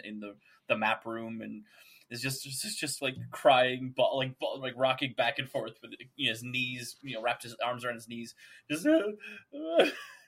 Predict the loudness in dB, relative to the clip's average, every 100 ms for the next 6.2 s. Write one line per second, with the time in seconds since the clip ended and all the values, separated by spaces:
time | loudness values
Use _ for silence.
0 | _ 6 6 6 -2 4 4 4 2 2
1 | 2 -2 -14 -16 -10 -10 -12 -20 -14 -14
2 | -14 -18 -18 -18 -18 -18 -16 -12 -12 -12
3 | -20 _ -20 -18 -18 -16 -18 -20 _ -18
4 | -10 -4 0 2 2 2 4 6 6 4
5 | -4 -8 -10 -10 -10 -12 -14 -10 -4 -2
6 | -2 -4